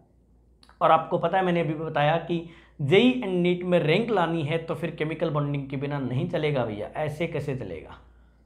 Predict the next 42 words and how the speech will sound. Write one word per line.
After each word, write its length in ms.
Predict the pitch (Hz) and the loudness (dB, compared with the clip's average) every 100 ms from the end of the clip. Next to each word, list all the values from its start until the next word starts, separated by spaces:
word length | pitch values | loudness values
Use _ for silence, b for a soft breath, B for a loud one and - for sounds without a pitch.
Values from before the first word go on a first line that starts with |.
| _ _ _ _ - | _ _ _ _ -8
तो 80 | 151 | 0
चलिए 480 | 196 208 226 - 170 | 4 4 2 -2 2
next 260 | 190 202 - | 2 2 0
कर 160 | 196 | 0
लेते 280 | 185 180 190 | 2 2 0
हैं 160 | 202 - | 0 0
एसपी 420 | 196 190 - 220 | -2 -2 -6 -6
थ्री 240 | - 156 123 | -4 -4 -4
डी। 200 | 113 92 - _ _ - | -6 -10 -18 _ _ -2
एसपी 360 | 190 - 277 269 | -2 0 0 2
थ्री 200 | 202 180 | 4 4
डी 200 | 196 - - _ _ - | 2 -4 -16 _ _ 0
पहली 240 | 180 214 | 2 4
बात 260 | 175 185 - | 6 6 4
खुद 160 | - 170 | -2 0
ही 100 | 202 | 2
बहुत 320 | 160 170 - | 4 2 0
exceptional 640 | - - 175 - - 214 180 | -16 -8 -10 -8 -4 -2 0
है। 180 | 190 190 | 0 2
और 400 | 156 143 143 B B B B | 4 4 2 B B B B
एसपी 380 | 180 - - 247 | 0 0 -2 -2
थ्री 220 | 247 170 151 | 0 0 2
डी 180 | 160 | 0
में 320 | 135 123 143 - - b b b _ 220 | 0 -2 -6 -10 -20 b b b _ -4
एक 160 | 208 | -2
problem 360 | - 180 190 196 | 6 6 6 4
ये 140 | 185 190 | 6 4
है 140 | 185 | 4
कि 200 | 190 202 202 196 - 175 | -2 -2 -4 -6 -14 -6
यहाँ 220 | 156 180 | -2 -2
पे 120 | 185 | 0
दो 300 | 185 139 220 240 | 0 4 4 6
तरह 220 | 208 185 | 6 4
के 160 | 190 | 2
angle 280 | 151 151 165 | 0 0 0
होते 280 | 147 156 170 | -2 -6 -6
हैं, 200 | 147 190 - - _ 202 | -6 -8 -12 -20 _ 0
तो 260 | 202 - | 0 -4
इसे 200 | 196 269 | -6 -4
समझाने 500 | 254 202 165 160 175 180 | 0 0 0 0 0 0
के 180 | 170 | 0
लिए 320 | 143 135 135 | 0 2 0